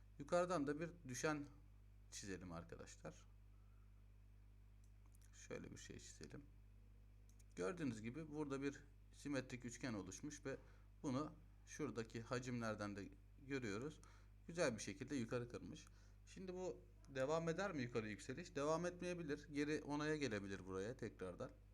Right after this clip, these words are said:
Ama bu hissede alım yerleri, alım seviyeleri gördüğünüz gibi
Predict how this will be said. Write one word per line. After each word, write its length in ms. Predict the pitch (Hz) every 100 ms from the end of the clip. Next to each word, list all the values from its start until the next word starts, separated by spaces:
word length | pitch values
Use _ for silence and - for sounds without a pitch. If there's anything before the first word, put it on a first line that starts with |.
| -
Ama 300 | 135 147 147 - - -
bu 140 | 160
hissede 520 | 190 170 151 120 160 208 - - - - - -
alım 280 | 117 143 190
yerleri, 440 | 165 123 107 123 165
alım 260 | 123 170
seviyeleri 640 | - 135 113 101 98 131 190 - - - - - - - - -
gördüğünüz 540 | 131 147 170 170 147 110
gibi 240 | 127 185